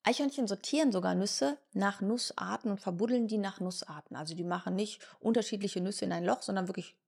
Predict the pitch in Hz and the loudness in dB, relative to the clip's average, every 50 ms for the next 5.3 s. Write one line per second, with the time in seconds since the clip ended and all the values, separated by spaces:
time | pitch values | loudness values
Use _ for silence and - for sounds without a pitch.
0 | _ _ - 170 - - 233 262 277 277 - - 240 214 - 214 196 - 175 190 | _ _ -4 -4 0 2 2 4 4 4 2 0 0 0 0 0 0 0 -2 -4
1 | 226 233 - - - - - 196 - - - 226 214 214 - - - - - - | -4 -4 -4 -6 -4 -2 -2 -2 -2 0 0 0 0 0 -2 -10 -10 -4 0 2
2 | 214 196 196 180 170 196 208 196 196 175 170 165 175 175 165 156 151 156 - - | 4 4 4 4 4 4 4 4 2 -2 -2 -2 -4 -4 -2 -4 -4 -6 -6 -10
3 | 147 165 - _ _ _ _ _ _ _ _ _ _ _ _ - - 190 - 226 | -14 -14 -16 _ _ _ _ _ _ _ _ _ _ _ _ -6 -6 -2 0 2
4 | 220 240 233 - - 190 180 - - 226 277 - - 214 208 - 185 180 180 - | 2 2 2 0 -2 -2 -2 0 0 0 0 0 0 -4 -2 -2 -6 -6 -4 -2
5 | 214 254 285 - - | -2 -2 -2 -2 0